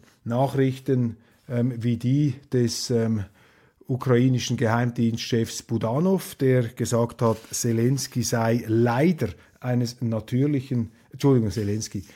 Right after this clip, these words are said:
ähm, Nawalny, äh, entschuldigen Sie, Nawalny, der russische Aktivist, sei leider eines natürlichen Todes gestorben. Das wird nicht in unseren Medien berücksichtigt, genauso wenig wie die Aussage des, ähm,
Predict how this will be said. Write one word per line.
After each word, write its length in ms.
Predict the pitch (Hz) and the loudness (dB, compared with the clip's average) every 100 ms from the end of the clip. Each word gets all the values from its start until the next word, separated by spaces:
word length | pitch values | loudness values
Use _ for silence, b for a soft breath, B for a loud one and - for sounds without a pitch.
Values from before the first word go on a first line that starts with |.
| B - | B -2
ähm, 300 | 117 113 117 | 0 2 0
Nawalny, 480 | 113 110 113 147 131 | 0 2 2 4 2
äh, 420 | 107 117 113 117 | 0 -2 -2 -2
entschuldigen 400 | 107 120 123 131 | -2 -2 0 0
Sie, 160 | 123 107 B B B | -2 -6 B B B
Nawalny, 480 | 120 113 127 151 139 | 2 6 6 6 4
der 120 | 123 | 4
russische 400 | 131 127 113 123 | 2 0 0 0
Aktivist, 460 | 113 123 123 147 | 0 0 0 0
sei 180 | - 117 | 0 2
leider 520 | 120 113 131 175 160 104 B B B | 2 2 2 4 4 0 B B B
eines 520 | 123 123 127 123 - | -2 2 2 2 -2
natürlichen 880 | 120 117 - 117 123 131 131 120 110 b b - | -2 -2 0 0 2 0 0 -2 -2 b b -6
Todes 640 | 117 120 123 117 - - b b b | 2 2 2 -2 -6 -12 b b b
gestorben. 1160 | - 117 113 - - - - 160 202 190 180 131 B B B B B _ _ _ _ _ _ _ - - _ _ _ _ - | 2 2 2 -4 -20 -12 6 8 8 6 4 2 B B B B B _ _ _ _ _ _ _ -20 -20 _ _ _ _ -2
Das 200 | 127 113 | 0 2
wird 380 | 123 120 - - - | 2 2 -4 -16 -8
nicht 640 | 113 139 165 - - 127 - | 0 2 0 -6 -16 -18 -18
in 240 | - 127 131 | -4 -2 0
unseren 480 | 123 127 131 117 110 | 0 0 0 0 0
Medien 400 | 113 117 117 107 | 0 0 -2 -2
berücksichtigt, 720 | 110 143 - 139 127 - - | -2 -2 -2 -4 -4 -8 -6
genauso 400 | 107 120 131 123 | -4 -4 -2 0
wenig 240 | 120 113 | 0 0
wie 80 | 113 | -2
die 160 | 107 | -4
Aussage 500 | 98 120 - 107 101 | -4 -4 -4 -4 -4
des, 400 | 104 110 98 - | -6 -6 -6 -6
ähm, 280 | 110 104 101 | -6 -4 -4